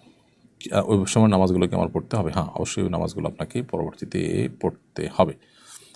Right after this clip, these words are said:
এমডি জাহিদুল ইসলাম লিখেছেন, "বর্তমানে ঘড়ি ও ব্রেসলেট সহ আয়াতুল কুরসি, কোরআনের বিভিন্ন আয়াত সম্বলিত বিভিন্ন ব্যবহার্য জিনিস পাওয়া যায়,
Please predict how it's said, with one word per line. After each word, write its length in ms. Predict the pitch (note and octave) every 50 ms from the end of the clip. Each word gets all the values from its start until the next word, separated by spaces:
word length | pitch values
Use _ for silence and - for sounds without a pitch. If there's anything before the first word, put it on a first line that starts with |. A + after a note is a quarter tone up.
| - -
এমডি 200 | A2+ A2 G#2+ G#2
জাহিদুল 260 | G#2 G#2 A#2 B2+ A#2
ইসলাম 220 | A2 - C3 A#2
লিখেছেন, 380 | G#2+ G#2 A#2 A2+ A#2 A#2 A2+ A2
"বর্তমানে 600 | G2+ F#2+ - - G#2 G2 G2 G2 G2 F2 F2+ F2+ F2
ঘড়ি 260 | - G#2+ G2+ G#2 A2+
ও 80 | G#2+
ব্রেসলেট 640 | G#2 G2 F#2+ F#2 G2+ G2 - - - A#2+ A#2 A#2+ A#2 - - - - - - - - - - - -
সহ 320 | - G2+ F#2+ A#2+ A2 F2+ G2+
আয়াতুল 340 | F#2 F#2+ F#2 E2 F2 F2
কুরসি, 280 | E2 - F#2+ - - A#2
কোরআনের 280 | A2+ - G2 F#2+ F2 E2
বিভিন্ন 220 | E2+ F2 E2+ F2
আয়াত 260 | F2 F2 F2 F2+ F#2
সম্বলিত 340 | - - G2 G2 G2 G2+ G2
বিভিন্ন 300 | F#2+ F#2 F2+ F2 E2+ E2
ব্যবহার্য 500 | D#2+ - D#2+ D#2+ E2 F#2+ F#2 F2+ F#2+ D#2+
জিনিস 180 | E2 D#2 D#2 -
পাওয়া 220 | - G2+ F#2 E2+ D#2+
যায়, 140 | D#2+ D#2